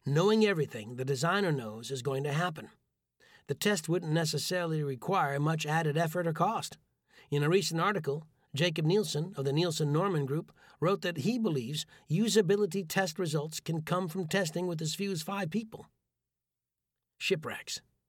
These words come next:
The history of technological innovation involves many unintended consequences. As the cultural theorist Paul Virilio once said,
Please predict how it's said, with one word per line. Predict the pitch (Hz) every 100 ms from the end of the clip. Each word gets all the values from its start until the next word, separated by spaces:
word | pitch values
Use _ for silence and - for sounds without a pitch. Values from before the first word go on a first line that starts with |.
| _ _ _ _ _ -
The | 131
history | 196 175 - 139
of | -
technological | 156 156 151 160 156 147 135
innovation | 127 147 156 143 139
involves | 139 143 139
many | 139 156 185
unintended | - 151 214 208 190 190 180
consequences. | 175 156 147 127 104 - - _ _ _ _ _ _ -
As | 156
the | 160
cultural | 156 233 220 175 156
theorist | 165 127 107 - - _ _
Paul | 156 170
Virilio | 143 156 160 117 107
once | 123 123
said, | - 120 156